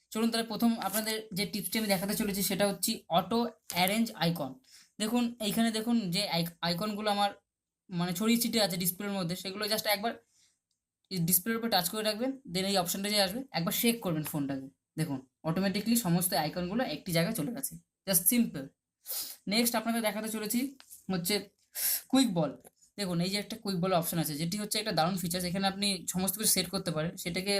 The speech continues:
প্রথমে, আহ, সেট করতে গেলে প্রথমে আপনাকে সেটিংয়ে গিয়ে on করতে হবে। যখন প্রথমে যাবেন সেটিংয়ে, সেটিংয়ে গিয়ে অ্যাডিশনাল সেটিং, অ্যাডিশনাল সেটিংয়ে গিয়ে যাবেন কুইক বল।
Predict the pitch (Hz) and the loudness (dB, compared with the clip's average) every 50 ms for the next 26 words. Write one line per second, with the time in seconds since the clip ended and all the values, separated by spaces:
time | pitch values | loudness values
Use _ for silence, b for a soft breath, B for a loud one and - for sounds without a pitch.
0 | 190 - - 180 - 190 202 190 175 165 165 160 156 156 151 - - 190 185 185 | 0 -4 -10 -10 -4 -2 -2 0 2 4 4 4 4 2 0 0 0 0 0 -2
1 | 208 196 - 202 196 196 196 190 185 190 202 196 190 196 202 196 208 208 202 - | -6 -4 -4 -2 -2 -2 -2 -2 0 4 4 4 4 2 -2 0 4 4 4 4
2 | 180 175 190 202 202 196 196 170 170 180 185 196 175 - 170 165 175 170 170 165 | 2 -2 -4 -4 0 2 4 4 4 2 0 -6 -4 -2 -2 -2 -2 -2 -2 -2
3 | 170 170 170 175 165 175 180 170 165 160 156 170 185 - - 170 160 - 151 160 | -2 -2 -2 0 0 0 2 2 2 2 2 0 -2 -2 -4 -4 -2 -2 0 0
4 | 170 165 170 160 156 156 156 156 147 143 151 - 165 160 160 160 - 160 160 160 | 2 0 0 0 0 -2 0 0 0 0 0 0 2 2 2 0 0 -2 -2 -2
5 | 175 165 165 160 156 160 160 156 - 160 156 156 160 156 160 160 156 156 160 160 | 0 -2 -2 -2 0 0 0 0 0 0 0 0 0 2 2 2 2 0 -2 0
6 | - 170 165 147 156 170 | 2 2 2 4 2 -2